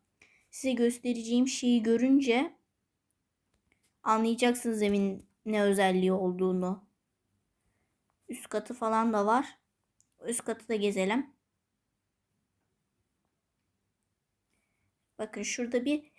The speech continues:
delik var. Bu deliğin içinden geçince burada bir zıplatıcı var. Buradan bu şekilde zıplayabiliyorsunuz. Havuzu falan var. Buna havuz diyebiliriz.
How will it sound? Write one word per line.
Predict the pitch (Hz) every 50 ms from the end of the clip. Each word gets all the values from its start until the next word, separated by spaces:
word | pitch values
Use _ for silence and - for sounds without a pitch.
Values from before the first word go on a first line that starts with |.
| _ _ _ -
delik | 277 220 220 226 262 254 254 -
var. | 196 196 214 277 294 311
Bu | 240 220
deliğin | 240 240 226 233 240 240
içinden | 240 240 - - 254 247 254 247 240 233
geçince | - 233 240 247 - - 269 254 254 269 262 -
burada | 269 247 - - 247 254
bir | 262 262 254 - _ _ _ _
zıplatıcı | - - 220 220 226 - 240 233 240 - 262 240 240 294 262 240
var. | 226 240 269 269 - -
Buradan | 285 247 226 - 202 208 233 277 294 285 269
bu | 247
şekilde | - - 247 233 - - 202 208 240
zıplayabiliyorsunuz. | 254 277 214 - - 208 214 214 214 208 202 202 226 233 226 - - 196 202 226 240 240 -
Havuzu | - - - 202 202 214 208 220 240 247
falan | - 233 214 220 226 226 214 202 190
var. | 185 202 208 226
Buna | 214 214 214 - -
havuz | 214 214 220 214 240 254 240
diyebiliriz. | 214 214 214 208 214 202 202 196 190 196 247 - -